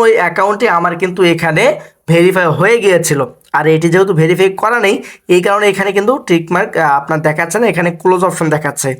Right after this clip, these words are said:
তো যাই হোক, চলুন আমরা এটিকে একদম কমপ্লিট করে দিই। এখানে দেখেন প্রোফাইল কমপ্লিট আছে আট পার্সেন্ট। আমরা এটাকে কিভাবে সম্পূর্ণ করব, চলুন আমরা একদম A to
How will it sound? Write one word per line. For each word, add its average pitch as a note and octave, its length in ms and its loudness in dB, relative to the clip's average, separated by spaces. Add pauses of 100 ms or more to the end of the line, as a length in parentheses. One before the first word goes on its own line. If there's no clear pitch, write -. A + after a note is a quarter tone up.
(260)
তো F3 120 0
যাই F3 160 2
হোক, A#3 80 0 (140)
চলুন F#3+ 180 0 (120)
আমরা F3+ 160 -2 (100)
এটিকে G#3+ 320 0 (480)
একদম E3+ 220 -2 (180)
কমপ্লিট F3 360 0 (100)
করে D3+ 180 2
দিই। C#3 100 -2 (120)
এখানে F3+ 240 -2
দেখেন G3+ 180 -2 (100)
প্রোফাইল F#3 340 -2
কমপ্লিট F3+ 320 0
আছে F3+ 100 -2 (100)
আট D#3 100 -6 (100)
পার্সেন্ট। F3 360 -2 (400)
আমরা F#3 220 -2
এটাকে G3 220 0 (120)
কিভাবে F#3+ 280 0 (180)
সম্পূর্ণ F#3+ 400 -2 (140)
করব, G#3 180 2 (160)
চলুন F3+ 280 2
আমরা F3+ 160 0 (600)
একদম F3 340 -2 (180)
A - 20 4 (100)
to G#3+ 80 0